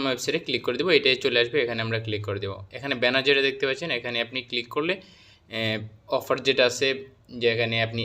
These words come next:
এক মাসের জন্য প্যাকেজগুলো দেখতে পারবেন এবং দুই মাসের জন্য এখানে পারচেজ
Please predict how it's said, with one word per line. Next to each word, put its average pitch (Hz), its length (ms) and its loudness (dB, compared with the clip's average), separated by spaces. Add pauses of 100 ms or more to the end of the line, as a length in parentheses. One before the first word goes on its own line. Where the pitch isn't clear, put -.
এক 123 140 -2
মাসের 120 220 -4
জন্য 120 180 -2
প্যাকেজগুলো 117 460 2
দেখতে 117 220 -4
পারবেন 117 280 -2 (180)
এবং 107 120 -4 (100)
দুই 117 160 0
মাসের 131 260 -2
জন্য 117 120 0 (580)
এখানে 120 220 -4
পারচেজ 127 280 0